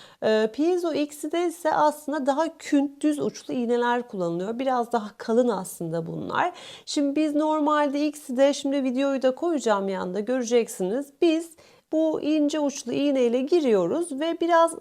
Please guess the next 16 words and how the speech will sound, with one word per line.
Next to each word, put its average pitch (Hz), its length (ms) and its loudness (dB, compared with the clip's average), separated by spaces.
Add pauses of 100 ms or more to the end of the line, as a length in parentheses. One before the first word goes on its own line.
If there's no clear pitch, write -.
(140)
aspirasyon 302 760 0
yapıyoruz. 202 460 -2
Çünkü 262 200 -6
içeride 269 460 0
bir 277 60 -2
zar 240 380 4
var. 190 280 -2
Bu 247 100 -2
zarı 240 240 6
yırtmak 208 480 -2
istiyoruz. 165 520 -6
Bu 202 120 -6
zarı 208 260 0
yırtmazsak 220 800 -4
içeriye 190 400 -6
spermi 214 500 -8